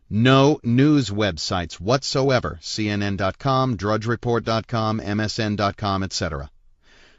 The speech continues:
No television at all, except for one hour of pleasure viewing each evening.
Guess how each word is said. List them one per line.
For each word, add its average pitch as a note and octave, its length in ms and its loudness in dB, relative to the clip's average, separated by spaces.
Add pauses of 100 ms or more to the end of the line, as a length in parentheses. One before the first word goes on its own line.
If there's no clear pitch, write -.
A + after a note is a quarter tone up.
No C3 280 6
television C#3+ 720 2 (140)
at C3 220 2 (180)
all, A2 460 2
except - 340 -4
for G#2+ 100 -2
one B2 260 0
hour C3+ 280 0
of A#2 180 -6
pleasure B2 440 0
viewing F#2+ 400 -4
each G#2+ 300 -4
evening. D2+ 320 -4